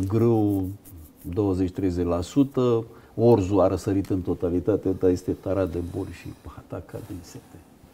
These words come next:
Așa cum bine se știe, în toamnele secetoase, atacurile insectelor sunt foarte.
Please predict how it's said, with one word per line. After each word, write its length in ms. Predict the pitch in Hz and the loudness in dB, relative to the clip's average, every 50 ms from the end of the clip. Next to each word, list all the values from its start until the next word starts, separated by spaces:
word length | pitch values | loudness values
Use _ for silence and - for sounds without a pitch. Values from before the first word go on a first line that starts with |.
| - - - - - _ | -20 -20 -20 -20 -20 _
Așa 200 | - - - 95 | -16 -10 -6 -6
cum 220 | 90 - - 90 87 87 | -6 -6 -4 -6 -4 -4
bine 220 | 90 90 85 90 85 | -4 -4 -4 -6 -6
se 160 | 82 - 87 | -8 -8 -10
știe, 360 | 80 - - - - - - 95 - - - - - _ _ - _ _ _ _ _ - - - 98 | -10 -8 -6 -4 -4 -4 -6 -10 -16 -20 -20 -20 -20 _ _ -20 _ _ _ _ _ -20 -12 -8 -4
în 260 | 92 92 95 95 90 85 - - 90 87 | -2 -2 -2 -2 -4 -6 -8 -12 -12 -4
toamnele 500 | - 104 98 95 98 95 92 90 90 90 | 0 2 2 4 4 4 4 2 2 0
secetoase, 720 | 82 - - 90 - 95 90 - 101 95 87 - - 90 80 - - | -2 -2 -4 -4 -4 -4 -4 -2 -2 -2 -2 -2 -4 -6 -6 -6 -6
atacurile 720 | - 87 90 - 92 90 - - - 95 92 87 87 80 85 - - - - 78 - - - - _ - - - - - | -6 -6 -4 -2 -4 -4 -4 -6 -6 -4 -2 -2 -2 -2 -4 -10 -14 -14 -14 -14 -16 -18 -20 -20 _ -20 -20 -20 -14 -10
insectelor 600 | 92 90 82 - - 92 - - - 90 90 87 | -8 -8 -6 -6 -6 -6 -6 -6 -6 -6 -6 -6
sunt 120 | 87 - - - | -8 -12 -12 -8
foarte. 300 | 95 92 - - - | -8 -8 -8 -10 -16